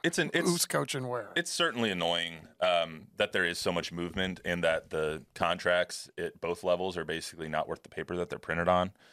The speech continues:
Speaker 1: um, and that only the players really get held to that standard. Coaches,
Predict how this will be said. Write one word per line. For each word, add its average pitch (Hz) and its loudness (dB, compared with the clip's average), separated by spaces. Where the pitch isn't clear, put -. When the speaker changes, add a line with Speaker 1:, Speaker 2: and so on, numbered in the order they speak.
Speaker 1:
um, 82 6
and 87 0
that 85 2
only 95 2
the 87 -2
players 87 0
really 85 -4
get 87 -4
held 87 0
to 98 -8
that 101 6
standard. 104 -4
Coaches, 92 -2